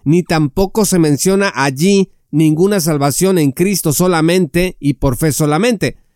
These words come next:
Algo que, extrañamente, MacArthur mismo va a reconocer en nuestras propias narices, ¿eh? De acuerdo con el pasaje,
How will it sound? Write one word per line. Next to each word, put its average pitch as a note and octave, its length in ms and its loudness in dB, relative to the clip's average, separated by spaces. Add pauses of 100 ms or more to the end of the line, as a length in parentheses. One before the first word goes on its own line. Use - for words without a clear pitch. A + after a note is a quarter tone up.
(120)
Algo E3+ 320 0
que, A#2+ 440 -4 (180)
extrañamente, F3+ 840 0
MacArthur F3 680 0
mismo F#3 340 2
va F3 100 0
a G3 40 0
reconocer D#3 760 0 (380)
en C#3+ 160 2
nuestras D3 340 0
propias A#3 300 -2
narices, F3 480 0
¿eh? C3+ 220 -6 (500)
De D3+ 140 -2
acuerdo A#3 360 -2
con F#3+ 160 2
el D#3+ 120 0
pasaje, E3 680 -2